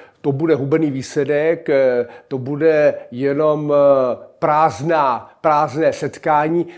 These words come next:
Uvidíme, eh, co bude. Zatím setkání ještě neproběhlo, tak zatím neznáme výsledek, ale já bych si přál, aby, eh,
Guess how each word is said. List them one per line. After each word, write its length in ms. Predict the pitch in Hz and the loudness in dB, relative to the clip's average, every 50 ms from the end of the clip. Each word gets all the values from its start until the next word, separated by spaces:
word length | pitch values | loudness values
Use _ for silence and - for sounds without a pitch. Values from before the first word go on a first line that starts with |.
| - - _ | -20 -12 _
Uvidíme, 500 | - 185 185 233 240 196 202 196 170 156 | -2 2 2 4 2 2 2 2 2 2
eh, 800 | 131 117 - - - - - - _ - - 143 123 120 110 101 92 _ _ _ _ _ _ _ _ _ _ _ _ | 2 0 -2 -10 -16 -20 -20 -20 _ -16 -12 -10 -10 -10 -10 -12 -14 _ _ _ _ _ _ _ _ _ _ _ _
co 260 | - - - 147 139 | -16 -10 -6 -4 -4
bude. 400 | 135 127 160 165 165 120 101 - - - - - - _ _ | -2 -2 -2 0 0 0 -2 -4 -12 -20 -20 -20 -20 _ _
Zatím 720 | - 135 135 113 143 135 - - 170 165 160 135 131 135 156 | -18 -12 -8 -6 -6 -4 0 0 0 0 0 -2 -8 -12 -14
setkání 360 | 151 - 170 139 - 175 175 170 | -10 -8 -8 -6 -2 -2 -2 -2
ještě 160 | - - 170 | -2 -2 -2
neproběhlo, 520 | 170 160 220 233 208 196 175 135 135 156 | -2 -2 -2 -2 -2 -2 -2 -2 -4 -6
tak 200 | - 143 127 117 | -6 -8 -8 -8
zatím 260 | 110 139 - - 139 | -8 -10 -8 -6 -6
neznáme 360 | 139 143 131 143 165 160 156 143 | -4 -4 -2 -2 -2 -2 -2 -4
výsledek, 440 | 151 156 - - 208 175 160 - - | -6 -6 -6 -4 -4 -4 -4 -4 -4
ale 180 | - 147 147 - - - - - - - - - - | -2 -2 -2 -2 -4 -8 -18 -20 -20 -20 -20 -12 -8
já 500 | 131 127 139 151 165 160 139 131 123 - - | -4 0 2 2 2 2 0 -4 -10 -18 -20
bych 320 | - 180 151 135 143 - - | -20 -16 -12 -10 -10 -6 -6
si 80 | 196 | -6
přál, 460 | - - - 147 104 107 113 127 160 - _ _ _ _ _ _ _ _ _ _ - | -6 -4 -4 -4 -4 -4 -6 -10 -12 -16 _ _ _ _ _ _ _ _ _ _ -6
aby, 560 | 151 147 139 127 151 165 175 180 180 180 - - - - - _ _ _ - | -4 -4 -2 -2 0 0 2 2 0 0 -2 -6 -14 -20 -20 _ _ _ -8
eh, 220 | 175 165 147 131 | -6 -6 -6 -8